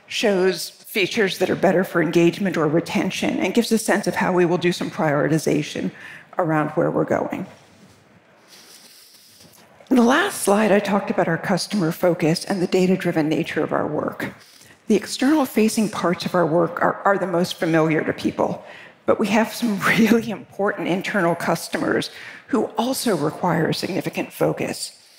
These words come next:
My organization develops platforms which enables others at the Times to deliver content and features that will reach our readers. But I need to think about multiple sets of customers simultaneously.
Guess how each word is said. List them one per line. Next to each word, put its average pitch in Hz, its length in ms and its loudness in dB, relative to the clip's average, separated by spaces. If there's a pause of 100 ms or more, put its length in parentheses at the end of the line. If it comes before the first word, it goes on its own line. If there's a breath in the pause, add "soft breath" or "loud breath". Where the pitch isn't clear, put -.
(480 loud breath)
My 220 240 0
organization 202 720 0
develops 160 400 0
platforms - 720 -2
which 165 260 0
enables 175 420 2
others 190 380 2
at 170 120 0
the 160 60 -4
Times 170 440 0
to - 140 -16
deliver 170 320 2
content - 580 -2
and - 160 -4
features 190 580 -2
that - 180 0
will 170 100 0
reach 160 340 0 (140)
our 160 100 0
readers. - 640 -4 (1080 loud breath)
But - 220 2
I 226 180 2
need 247 220 2
to 208 80 0
think 190 180 -2
about 175 260 0
multiple 196 440 2
sets - 440 -2
of - 120 -4
customers - 640 -2
simultaneously. - 1040 -4